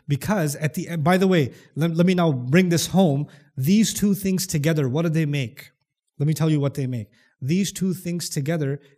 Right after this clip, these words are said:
complete Iman. They complete Iman. They complete transformation. The Quran is a book of transformation. A human being will not be com-, not be transformed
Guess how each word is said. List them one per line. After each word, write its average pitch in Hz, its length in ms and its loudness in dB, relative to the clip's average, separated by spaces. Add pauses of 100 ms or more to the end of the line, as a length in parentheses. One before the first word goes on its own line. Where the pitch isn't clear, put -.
complete 156 580 -6 (160)
Iman. 110 500 -6 (1080)
They 151 260 0
complete 147 460 -2
Iman. 127 300 -6
They 165 180 0
complete 165 480 -4
transformation. 123 840 -8
The 117 100 -10
Quran 143 320 -6
is 135 100 -4
a 135 60 -2
book 135 180 -4
of 143 100 -6
transformation. 117 760 -10 (260)
A 135 80 -6
human 165 280 -2
being 160 200 0
will 135 100 -4
not 139 300 -4
be 185 140 -6
com-, 160 240 -6
not 147 260 -4
be 190 80 -4
transformed 151 640 -6